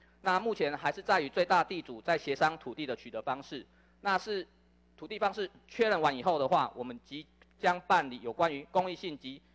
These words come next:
必要性的审查后，即可取得开发许可。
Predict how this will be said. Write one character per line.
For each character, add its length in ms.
必 120
要 120
性 160
的 80
审 160
查 160
后， 240
即 120
可 140
取 160
得 200
开 200
发 140
许 160
可。 180